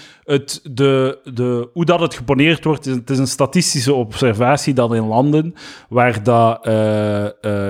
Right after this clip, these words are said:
genderverschil, allee, dus dat er zoveel mogelijk... De, de, de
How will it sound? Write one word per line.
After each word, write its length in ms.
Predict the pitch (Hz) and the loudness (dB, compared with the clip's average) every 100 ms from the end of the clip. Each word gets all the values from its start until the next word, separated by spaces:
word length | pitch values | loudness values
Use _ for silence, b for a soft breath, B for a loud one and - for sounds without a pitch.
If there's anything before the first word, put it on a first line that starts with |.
| 92 | -2
genderverschil, 720 | 117 127 131 123 123 - 123 | 0 2 2 0 -2 -2 -2
allee, 260 | 117 107 | 0 0
dus 160 | 104 101 | -2 -2
dat 240 | 107 107 | 0 -2
er 100 | 101 | -2
zoveel 340 | 92 104 104 131 | -4 0 2 4
mogelijk... 520 | 135 120 110 - - B B B B | 4 2 0 -4 -16 B B B B
De, 300 | B 113 107 | B -2 -2
de, 240 | 104 110 101 117 120 | -2 -6 -8 -16 -2
de 300 | 117 110 | 0 0